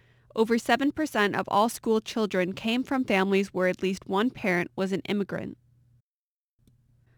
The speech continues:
A European Parliament delegation is visiting Taiwan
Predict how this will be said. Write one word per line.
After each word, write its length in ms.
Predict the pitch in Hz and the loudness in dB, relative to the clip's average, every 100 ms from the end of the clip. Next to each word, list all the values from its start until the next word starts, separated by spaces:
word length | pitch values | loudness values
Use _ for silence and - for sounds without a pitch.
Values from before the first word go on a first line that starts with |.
| - | -4
A 80 | - | 0
European 540 | 214 247 285 - 302 294 | 6 6 6 4 2 2
Parliament 480 | - 294 311 294 240 | 2 4 4 2 2
delegation 640 | 196 196 180 185 - 208 - | 2 4 2 0 0 -2 0
is 140 | 202 | 0
visiting 420 | 185 220 262 302 | 2 2 4 2
Taiwan 580 | 294 330 269 196 190 190 | 2 2 4 4 4 2